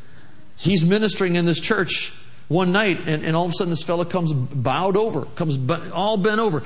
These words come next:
He comes scooting up the middle aisle during service. I mean, just interrupting the service. Okay, he comes, comes scooting up the aisle. This fella's on the platform. It was, it was a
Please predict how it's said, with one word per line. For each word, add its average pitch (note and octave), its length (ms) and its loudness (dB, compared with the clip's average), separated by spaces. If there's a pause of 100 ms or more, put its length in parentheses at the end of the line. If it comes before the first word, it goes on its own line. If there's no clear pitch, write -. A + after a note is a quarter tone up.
(180)
He G3+ 100 0
comes F3+ 320 0
scooting - 640 -4
up G3+ 200 -2
the E3+ 60 0
middle F#3 300 2
aisle E3+ 340 -2 (540)
during B3+ 220 2
service. C4+ 640 -2 (200)
I B3+ 140 0
mean, B3 160 2
just B3+ 220 -2
interrupting B3+ 400 -2
the B3 60 -4
service. D4 500 -4 (760)
Okay, G#3+ 160 2
he A3+ 60 2
comes, G#3+ 260 0 (380)
comes G3+ 280 0
scooting A#3 280 0
up G#3+ 140 0
the G3+ 100 4
aisle. G3+ 340 2 (380)
This A3+ 180 2
fella's G#3+ 300 2
on G3 100 4
the G3 80 2
platform. D#3+ 560 0
It D3+ 40 4
was, C3 200 0
it D#3+ 60 2
was C#3+ 160 2
a B2+ 140 2